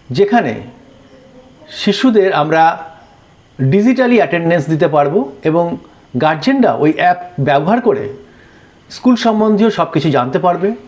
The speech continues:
আমাদের স্কুলের একটা নিজস্ব ওয়েবসাইটও আছে। আমরা চাইছি যে আরও ভালো পরিষেবা কীভাবে দেওয়া যেতে পারে ছাত্রছাত্রীদের এবং কোয়ালিটি এডুকেশন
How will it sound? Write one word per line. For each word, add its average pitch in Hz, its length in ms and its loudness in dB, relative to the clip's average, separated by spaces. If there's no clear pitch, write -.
আমাদের 254 400 0
স্কুলের 233 340 0
একটা 208 160 0
নিজস্ব 156 360 0
ওয়েবসাইটও 135 560 0
আছে। - 320 -10
আমরা 196 220 0
চাইছি 220 500 0
যে 220 460 2
আরও 220 400 2
ভালো 196 360 0
পরিষেবা 208 460 0
কীভাবে 175 300 0
দেওয়া 135 220 2
যেতে 202 220 0
পারে 185 200 -2
ছাত্রছাত্রীদের 165 800 -2
এবং 147 380 0
কোয়ালিটি 247 420 2
এডুকেশন 226 540 0